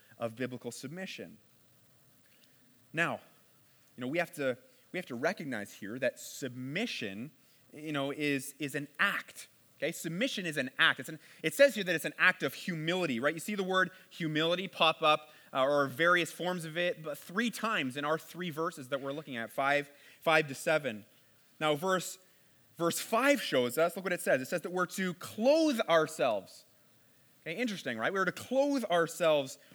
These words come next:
with humility. Right? I think what that's kind of getting at here is that the humility is not something that, that any one of us kind of stumble into by accident. Right? It's not like,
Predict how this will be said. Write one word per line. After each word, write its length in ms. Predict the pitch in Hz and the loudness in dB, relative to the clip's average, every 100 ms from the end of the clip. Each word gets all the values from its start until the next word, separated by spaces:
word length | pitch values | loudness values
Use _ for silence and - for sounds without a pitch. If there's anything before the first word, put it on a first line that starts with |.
| 143 | -4
with 180 | 151 | -2
humility. 600 | - 156 143 123 113 95 85 _ _ _ _ _ _ - | -2 -6 -2 -2 -2 -6 -12 _ _ _ _ _ _ -10
Right? 180 | 147 196 | -2 0
I 20 | |
think 140 | 247 233 | 0 2
what 120 | 196 | 4
that's 160 | 196 | 4
kind 180 | - 214 | 2 0
of 120 | 170 | 0
getting 260 | 156 254 247 | 2 0 0
at 80 | 151 | -2
here 240 | 156 165 | 0 0
is 80 | 185 | 4
that 160 | 185 165 - - | 4 2 -6 -6
the 60 | |
humility 760 | 185 214 220 190 285 320 240 185 | -4 -2 0 2 4 6 4 4
is 260 | 226 190 | 0 0
not 280 | 190 254 294 | 2 2 2
something 520 | - - 277 269 190 | -2 0 0 0 -2
that, 160 | 185 190 - - | 2 0 -2 -4
that 120 | 190 208 | 0 2
any 260 | 220 294 262 | 4 4 4
one 300 | 190 269 269 | 4 4 6
of 100 | 196 | 4
us 140 | 202 | 4
kind 120 | 240 | 2
of 60 | 196 | 0
stumble 760 | - - - - 285 302 262 | -2 -8 4 8 8 8 8
into 420 | 233 294 254 214 190 | 8 6 2 0 6
by 160 | 190 | 8
accident. 560 | 202 214 - 202 160 131 - _ _ _ _ _ _ _ _ | 10 8 4 -2 -2 -2 -12 _ _ _ _ _ _ _ _
Right? 160 | 180 220 | 6 6
It's 100 | 240 | 6
not 120 | 269 | 6
like, 220 | 277 233 | 6 6